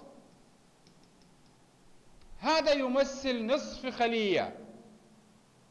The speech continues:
نصف تفاعل الأكسدة، وهذا يمثل نصف تفاعل الاختزال. نجي بعد كده للقنطرة الملحية.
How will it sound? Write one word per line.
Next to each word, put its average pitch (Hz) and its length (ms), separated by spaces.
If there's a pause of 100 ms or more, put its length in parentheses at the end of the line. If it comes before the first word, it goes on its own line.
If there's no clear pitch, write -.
(300)
نصف 240 280
تفاعل 202 560
الأكسدة، 220 520
وهذا 220 320
يمثل 220 720 (360)
نصف 202 300
تفاعل 185 580
الاختزال. 151 1040 (440)
نجي 285 240
بعد 254 260
كده 262 360
للقنطرة 269 600
الملحية. 220 880